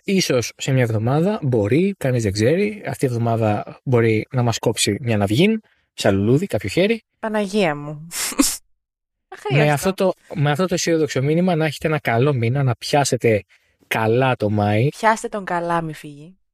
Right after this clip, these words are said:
Speaker 1: Wink, wink.
Speaker 2: <laughs>
Speaker 1: Ε, είναι ο μήνας, ε, των γενεθλίων μου. It's my birthday month. Ε, οπότε δέχομαι δώρα. Ε, θα αφήσω ένα P O box <laughs>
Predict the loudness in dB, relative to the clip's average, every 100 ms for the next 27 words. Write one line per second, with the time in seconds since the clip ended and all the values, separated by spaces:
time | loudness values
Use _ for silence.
0 | -4 0 2 2 0 2 2 2 2 0
1 | -4 _ -18 -12 -10 -10 -10 -12 -14 -18
2 | -20 _ -2 0 2 0 0 -2 -2 0
3 | 0 0 0 0 0 -2 -2 -4 -2 0
4 | 2 0 0 -2 0 0 0 0 0 2
5 | 2 0 0 -2 0 2 0 0 2 2
6 | 2 -2 -8 -8 0 2 4 2 0 0
7 | 0 2 2 2 2 2 0 -2 _ _
8 | _ _ _ _ -20 -20 _ -20 -20 _
9 | -6 0 2 2 2 0 -2 -4 -8 -8
10 | -4 -2 -2 -2 0 2 2 2 0 -2
11 | -2 -2 -4 -4 -4 0